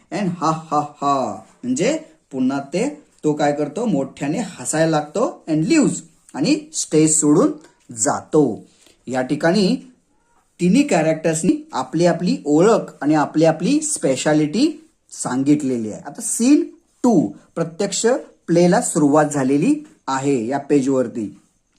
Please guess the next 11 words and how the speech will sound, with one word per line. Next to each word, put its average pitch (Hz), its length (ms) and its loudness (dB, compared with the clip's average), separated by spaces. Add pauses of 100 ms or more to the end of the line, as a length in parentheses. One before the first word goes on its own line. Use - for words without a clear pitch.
(260)
नेक्स्ट 170 320 -2
पेजवरती, 131 680 0 (460)
"Bird 247 260 2
says," 147 400 -2 (400)
आता - 160 -6
पक्षी 180 480 -4
काय 180 180 2
म्हणतात 107 320 -2
बघा, 90 180 -12 (420)
"Oh, 247 360 6 (560)
see 254 440 2